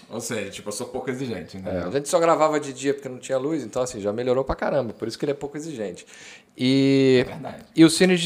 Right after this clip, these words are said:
Speaker 2: vem junto com a Egg Academy, a Egg, Egg Academy que é, digamos, o negócio irmão, o negócio parceiro do Cine, que é uma escola de empreendedorismo. Então a gente sempre recomenda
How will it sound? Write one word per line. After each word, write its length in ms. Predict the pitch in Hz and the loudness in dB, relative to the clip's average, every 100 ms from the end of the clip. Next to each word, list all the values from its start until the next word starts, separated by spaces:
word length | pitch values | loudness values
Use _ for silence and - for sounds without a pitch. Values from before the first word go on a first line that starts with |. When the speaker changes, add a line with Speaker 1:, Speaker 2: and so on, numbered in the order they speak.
| 170 | -4
Speaker 2:
vem 240 | 135 165 160 | 2 4 4
junto 300 | 170 170 - | 2 0 0
com 160 | 156 | 4
a 80 | 139 143 | 6 6
Egg 100 | 143 | 2
Academy, 480 | 139 123 135 143 | 2 2 2 0
a 80 | 127 | 2
Egg, 240 | 131 127 - | 0 -4 -4
Egg 160 | 113 131 | -2 -2
Academy 400 | 127 123 123 120 | 0 0 0 -6
que 180 | - 117 | -6 0
é, 260 | 120 117 - - _ - | 2 2 -4 -20 _ -14
digamos, 640 | 107 120 120 120 107 - | -4 -2 -2 -4 -6 -10
o 120 | 117 | -6
negócio 500 | 113 113 123 123 - | 0 2 4 2 0
irmão, 360 | 113 104 117 127 | -6 -2 0 0
o 60 | 113 | 0
negócio 300 | 104 104 - | 0 -2 -4
parceiro 420 | 110 - 120 110 | -6 -4 -4 -6
do 60 | 110 | -8
Cine, 360 | - 113 113 | -10 -12 -10
que 100 | 110 | -6
é 40 | 120 | -6
uma 100 | 117 | -6
escola 340 | - 123 123 | -4 0 0
de 80 | 123 | -4
empreendedorismo. 720 | 117 120 117 120 117 101 92 | -10 -8 -6 -4 -4 -4 -6
Então 200 | 98 113 | -6 -4
a 40 | |
gente 200 | 113 120 | -4 -8
sempre 260 | - 165 170 | -10 -10 -8
recomenda 540 | 151 147 113 113 110 | -6 -6 -4 -4 -6